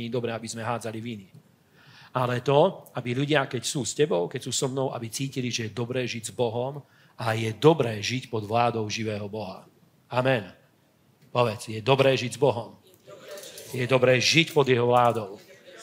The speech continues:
Amen. A presne tú rebéliu, nech spoločenstvo bratov, Božie slovo, Božia prítomnosť, nech zabije v každom jednom človeku, v tebe,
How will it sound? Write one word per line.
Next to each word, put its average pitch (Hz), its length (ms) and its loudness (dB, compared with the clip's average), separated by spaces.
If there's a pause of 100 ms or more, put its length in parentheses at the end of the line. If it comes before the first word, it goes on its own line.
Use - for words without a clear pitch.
(380)
Amen. 123 400 0 (1300)
A 123 140 2 (420)
presne 151 720 0 (320)
tú 131 320 -2
rebéliu, 135 880 2 (480)
nech 131 240 -4
spoločenstvo 135 640 0
bratov, 127 560 0
Božie 151 240 -2
slovo, 120 480 -2
Božia 143 320 -2
prítomnosť, 120 720 -6
nech 117 160 -10 (400)
zabije 127 480 0
v - 80 -12
každom 143 320 0
jednom 117 240 -4
človeku, 113 480 -2
v - 120 -12
tebe, 156 300 -2